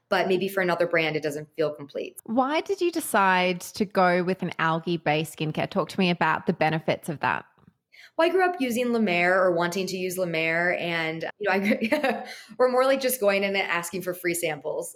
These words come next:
Speaker 1: at my local
Speaker 2: <laughs>
Speaker 1: <laughs> But I always loved, like, the glamour, and I, I feel like, you know, they had this beautiful kind of heritage story, but it wasn't done with ingredients that really live up to my personal standards.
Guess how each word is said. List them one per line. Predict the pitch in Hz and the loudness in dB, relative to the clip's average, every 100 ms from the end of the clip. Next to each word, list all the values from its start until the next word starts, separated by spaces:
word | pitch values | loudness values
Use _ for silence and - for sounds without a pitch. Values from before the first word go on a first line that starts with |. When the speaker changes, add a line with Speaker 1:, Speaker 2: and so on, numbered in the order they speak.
| - | -10
Speaker 1:
at | 165 | -6
my | 175 | -4
local | 165 226 - 359 | -4 -2 0 0
Speaker 2:
<laughs> | - | 0
Speaker 1:
<laughs> | - - - - 330 - - - 381 381 - - - | -4 -4 -12 -4 -4 -2 -2 0 0 -2 -8 -8 -6
But | 226 311 | 0 2
I | 302 | 4
always | 359 359 | 2 2
loved, | 320 269 | 2 2
like, | 269 | 0
the | 240 | -2
glamour, | 185 185 185 185 190 | -4 -2 0 0 0
and | 185 | 2
I, | 180 | 2
I | 190 | 0
feel | 214 208 | 2 2
like, | 196 196 | 2 0
you | 180 | -2
know, | 170 160 | 0 2
they | 175 175 | 4 2
had | 175 175 170 175 _ _ - | 2 0 -2 -4 _ _ -2
this | 220 | -2
beautiful | 208 208 214 220 | 0 0 0 0
kind | 220 202 | -2 -2
of | 175 | 0
heritage | 175 165 170 160 | 0 0 -2 -8
story, | - 190 180 185 208 | -6 2 4 4 4
but | 202 | 2
it | - | 2
wasn't | 214 214 233 | 2 2 0
done | 202 190 | 0 -2
with | 185 | -2
ingredients | 180 170 160 170 170 - | -4 -4 -4 -2 -4 -2
that | 165 156 | -2 -2
really | 165 170 | -2 -2
live | 165 165 | -2 -2
up | 160 | -4
to | 180 | -8
my | 170 151 156 | -4 0 0
personal | 156 175 160 - 160 | -2 -4 -4 -4 -6
standards. | 156 156 151 156 196 233 | -6 -4 -4 0 2 0